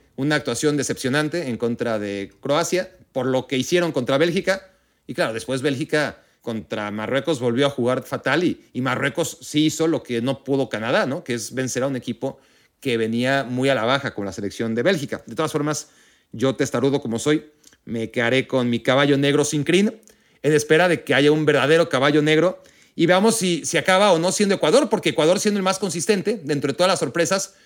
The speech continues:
pues Ecuador no fue una gran sorpresa que le ganara a Qatar, pero estaba ahí, ¿no? Ahí, ahí era como un volado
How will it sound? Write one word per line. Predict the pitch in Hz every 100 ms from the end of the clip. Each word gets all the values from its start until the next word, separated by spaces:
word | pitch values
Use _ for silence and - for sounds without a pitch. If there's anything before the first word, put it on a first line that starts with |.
| _ _ _
pues | 151 160
Ecuador | 160 156 185 226 - _ -
no | 180
fue | 185 214
una | 151
gran | 135 151 175 180 165
sorpresa | 147 120 160 170
que | -
le | 123
ganara | 123 135 143 151
a | 131
Qatar, | 131 - 156 202 - _ _ _ _
pero | - 147
estaba | 143 165
ahí, | 160 143 110
¿no? | 113 151
Ahí, | 143 120 143
ahí | 135 123
era | 131
como | 147 139
un | 139
volado | 131 127 151 180 185